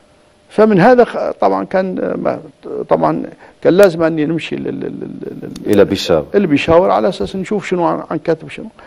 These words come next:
Speaker 1: وفعلًا، آه، آه، كان معظم القادة والأئمة ما كانوش موجودين في ال-، في ال-،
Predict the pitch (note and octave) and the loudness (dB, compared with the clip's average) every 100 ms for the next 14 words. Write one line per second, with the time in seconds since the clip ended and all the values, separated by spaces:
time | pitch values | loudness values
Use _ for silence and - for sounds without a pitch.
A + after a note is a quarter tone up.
0 | - - A3 - B3 G#3+ G3 F#3+ - - | -20 0 0 4 4 4 0 -4 -6 -6
1 | - - - - - _ - - C3 - | -8 -10 -16 -20 -20 _ -8 -2 -2 4
2 | G3+ G3 G#3+ F3+ E3 C#3 - E3 D#3 C#3+ | 4 6 4 6 2 0 0 2 2 -2
3 | C#3 C3 D#3+ C#3 E3+ D#3+ - B2+ D3 D3+ | -4 -8 -10 -8 -6 -6 -6 -8 -4 -6
4 | C3+ C3+ A#2 - B2+ | -6 -14 -16 -14 -16